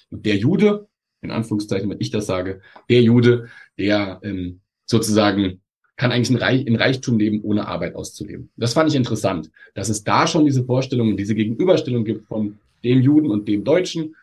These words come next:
Und der Deutsche sozusagen hat eine ganz besondere Beziehung zur Arbeit und darin unterscheiden sich angeblich Deutsche und Juden. Das ist eigentlich der Ausgangspunkt, ähm, warum ich damit angefangen habe.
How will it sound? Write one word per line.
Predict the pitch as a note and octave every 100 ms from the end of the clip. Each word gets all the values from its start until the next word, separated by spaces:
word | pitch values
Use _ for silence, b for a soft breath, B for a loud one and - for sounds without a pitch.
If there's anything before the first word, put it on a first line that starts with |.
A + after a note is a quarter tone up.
| B -
Und | G#2
der | A2+
Deutsche | A2+ A#2+ A2+
sozusagen | A2 - G#2
hat | G#2+
eine | G#2+
ganz | G#2 G#2+
besondere | G2+ G#2+ G#2 F#2+
Beziehung | - G#2 F#2+
zur | -
Arbeit | G2+ A2 G#2+ -
und | G2 -
darin | G#2 G2+ F#2
unterscheiden | - - F#2 F#2
sich | F2 -
angeblich | F#2 E2+ E2+ - -
Deutsche | E2+ E2+ -
und | -
Juden. | G2+ F2 F2 _ b b
Das | A#2+
ist | B2
eigentlich | C3
der | B2+ -
Ausgangspunkt, | B2 A#2+ G#2+ - G#2 G2 -
ähm, | F#2+ F#2 F2 E2+
warum | F2+ F#2+
ich | F#2
damit | F2+ F2
angefangen | F#2 F2+ E2+
habe. | -